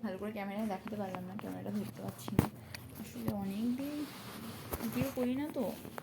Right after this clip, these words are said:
এখন আমি ফোনটা ঠিক মতো, মানে, ফোনটা আমি ধরিই নি এতদিন আর কি সেভাবে। সত্যি কথা বলতে, এই যে দাঁড়িয়ে গেছে আমার মেয়ে। দেখতে পাচ্ছ তোমরা? এই যে দাঁড়িয়ে গেছে কিন্তু।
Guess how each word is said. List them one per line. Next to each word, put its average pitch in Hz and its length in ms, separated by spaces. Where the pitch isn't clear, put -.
এখন 247 300
আমি 247 180
ফোনটা 233 320
ঠিক 247 220
মতো, 247 180
মানে, 247 180
ফোনটা 247 440
আমি 339 200
ধরিই 254 280
নি 202 120
এতদিন 185 400
আর 202 200
কি 220 100
সেভাবে। 226 400
সত্যি - 240
কথা 233 260
বলতে, 226 260
এই 254 100
যে 240 140
দাঁড়িয়ে 226 220
গেছে 226 240
আমার 220 140
মেয়ে। 226 160
দেখতে 247 240
পাচ্ছ - 220
তোমরা? 277 260
এই 233 60
যে 214 80
দাঁড়িয়ে 202 260
গেছে 196 160
কিন্তু। 226 320